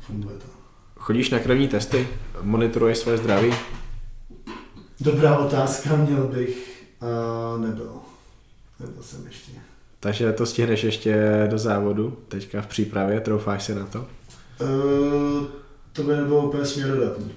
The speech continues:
Speaker 1: protože nevím, jaký to bylo na začátku.
Speaker 2: Mhm.
Speaker 1: Tam samozřejmě chci si zajít na jaterky a ledvinový, jestli je to v normě, ale potřebuji, až vlastně po, po vlastně teď skončí závody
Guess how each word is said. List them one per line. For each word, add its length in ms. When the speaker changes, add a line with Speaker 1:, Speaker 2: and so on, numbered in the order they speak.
Speaker 1:
protože 320
nevím, 260
jaký 200
to 80
bylo 160
na 120
začátku. 540
Speaker 2:
Mhm. 120
Speaker 1:
Tam 380
samozřejmě 840
chci 180
si 140
zajít 340
na 480
jaterky 500
a 60
ledvinový, 600
jestli 200
je 60
to 120
v 80
normě, 480
ale 540
potřebuji, 420
až 400
vlastně 320
po, 140
po 280
vlastně 260
teď 180
skončí 360
závody 560